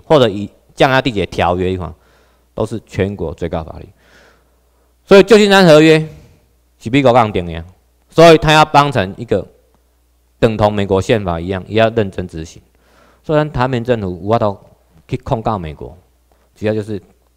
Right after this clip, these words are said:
《旧金山合约》是你签的啊，你们宪法第六条这样讲啊，所以毋庸置疑啊，《旧金山合约》是可以约束美国所有政府机关，你就现在叫，叫不回来，你袂使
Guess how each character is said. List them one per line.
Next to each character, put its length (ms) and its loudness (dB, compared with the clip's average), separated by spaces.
《旧 120 -2
金 120 -6
山 120 -2
合 140 -2
约》 180 -6
是 200 -16
你 120 -10
签 240 -12
的 140 -10
啊， 140 -14
你 60 -12
们 80 -4
宪 160 -4
法 120 -2
第 80 -6
六 160 0
条 180 -6
这 80 -12
样 100 -10
讲 200 -18
啊， 100 -20
所 120 -2
以 20 -4
毋 160 -4
庸 160 0
置 220 -10
疑 100 -12
啊， 240 -14
《旧 100 -8
金 140 -6
山 160 -4
合 160 0
约》 100 0
是 160 -8
可 240 -4
以 140 -4
约 140 -4
束 160 -12
美 160 -10
国 200 -12
所 160 -6
有 140 -4
政 220 -10
府 80 -14
机 160 -16
关， 160 -14
你 100 -14
就 80 -4
现 120 -8
在 60 -8
叫， 260 -10
叫 140 -4
不 160 -8
回 80 -14
来， 100 -20
你 80 -20
袂 100 -4
使 300 -6